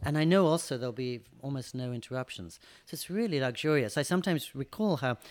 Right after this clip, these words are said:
when I'm in Japan, I wake up, have a leisurely breakfast, the golden light slanting into our room, handle on the sound system. I go and write for five hours.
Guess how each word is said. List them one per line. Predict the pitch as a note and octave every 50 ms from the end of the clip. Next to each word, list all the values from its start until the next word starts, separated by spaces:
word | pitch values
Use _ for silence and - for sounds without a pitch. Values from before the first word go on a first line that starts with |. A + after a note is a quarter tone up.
| - - - -
when | C#3 D3+ D#3+
I'm | E3+ E3+ D#3+
in | D3
Japan, | - B2 - C3+ B2 A2 A2+
I | A#2+ B2 A#2+
wake | A2+ C3+ C#3 D3 -
up, | B2+ A2+ G#2 G#2 - - - - - - - _ -
have | C#3+
a | C#3+ C#3+
leisurely | C3+ C3+ C#3 C#3 - C#3+ C#3 C3
breakfast, | - B2+ A#2 A2 - - C3 A2+ - - -
the | G#2+
golden | - - B2 B2 A#2+ A#2 A#2 A#2
light | A#2 A2+ A2 A2+ A#2 -
slanting | - - - - B2+ A#2+ A#2+ A#2 - A#2 A#2+
into | A#2 A2+ G#2+ - A2+
our | G#2 G2+
room, | G#2+ A2 G#2+ G#2+ A2 A2 G#2+ G#2 G#2+ G#2+ -
handle | D3 C3+ C3 A#2 A#2+ A#2 A2+
on | A2 A2 A2 A2
the | G#2+
sound | - - B2+ A#2+ A2+ A2 -
system. | - A2 - - A#2 A2 G#2+ - - - - - - -
I | - B2+
go | A2+ E3 E3
and | D#3+ D#3+
write | D3+ D#3 D#3 D3 C#3+ -
for | - - A#2
five | - - C3+ C3 C3 B2
hours. | B2+ B2+ B2 G#2+ F#2+ G2+ G#2 -